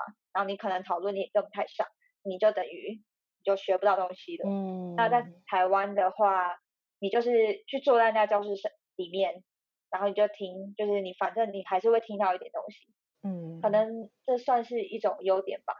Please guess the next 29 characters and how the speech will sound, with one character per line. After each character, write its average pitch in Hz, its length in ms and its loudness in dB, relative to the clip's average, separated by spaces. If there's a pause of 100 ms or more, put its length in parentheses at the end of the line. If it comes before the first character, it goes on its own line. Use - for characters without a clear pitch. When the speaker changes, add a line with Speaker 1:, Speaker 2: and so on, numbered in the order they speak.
(500)
Speaker 2:
就 240 120 4
是 294 100 4
可 240 140 2
以 165 40 8
不 - 120 -6
用 156 180 -4
预 175 220 -2
习， - 520 -10
然 175 120 -8
后 170 180 2
还 160 160 -4
是 165 140 -4
可 165 160 -2
以 151 120 -2
接 156 260 0
收 151 220 -6
到 135 360 -2
一 180 100 -6
些 147 280 -4
知 143 260 -10
识 - 260 -12
这 - 80 -10
样 - 160 -14
子。 - 160 -20 (480)
<laughs> - 240 -12
Speaker 1:
对， 262 100 6
对， 214 220 2
对， - 20 -10
对。 185 280 2